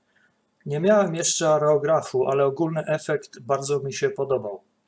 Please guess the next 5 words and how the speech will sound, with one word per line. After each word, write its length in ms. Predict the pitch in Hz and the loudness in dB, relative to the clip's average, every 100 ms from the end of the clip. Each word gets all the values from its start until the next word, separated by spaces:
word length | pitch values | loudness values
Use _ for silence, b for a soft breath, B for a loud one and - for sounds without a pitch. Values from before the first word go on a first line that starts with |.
| _ _ _ _ _ _ - - | _ _ _ _ _ _ -20 -8
Drugim 560 | 139 196 208 190 202 - | 0 2 2 0 -2 -4
moim 380 | 151 160 160 | 0 0 0
modelem 480 | 147 139 139 151 151 135 | 0 0 0 -2 -2 2
był 200 | 143 147 | 2 2
Sepekat 680 | - 139 147 143 143 - | -2 -2 -2 -2 -2 -6